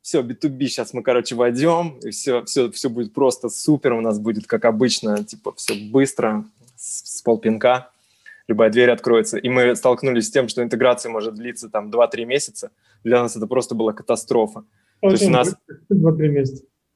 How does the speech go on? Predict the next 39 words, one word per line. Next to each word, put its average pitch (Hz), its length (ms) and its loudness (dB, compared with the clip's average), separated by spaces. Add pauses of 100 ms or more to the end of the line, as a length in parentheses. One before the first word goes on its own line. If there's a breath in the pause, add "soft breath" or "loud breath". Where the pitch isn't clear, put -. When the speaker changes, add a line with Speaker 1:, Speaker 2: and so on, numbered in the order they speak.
(240)
Speaker 1:
Это 131 220 4
быстро, 139 400 2
да. 131 180 2
Мне 127 140 -4
потом 139 260 0
говорили: 135 340 0
"Нет, 180 260 -2
куда-то 135 280 0
два 127 200 0
года". 127 340 0
Я 113 140 -2
просто 135 320 -8
не 120 80 -12
представляю 123 340 -4
за 120 120 -8
два 120 180 0
года. 123 400 0 (180)
А, 113 460 0 (240)
ну, 131 200 0
в 107 80 -6
нашем 143 360 0
случае 143 420 0
у 113 80 0
нас, 127 320 -2
а, 117 280 -2
такой... 131 460 0 (420)
Мы 127 200 -4
настолько 135 360 -4
быстро 127 420 0
вносим 120 420 -2
какие-то 113 340 -4
корректировки 127 680 0
в, 107 280 -20
постоянно 120 600 2
в, 107 200 0
а, 107 360 4 (580)
вообще 113 380 0
в 101 220 -10
стартап, - 580 -2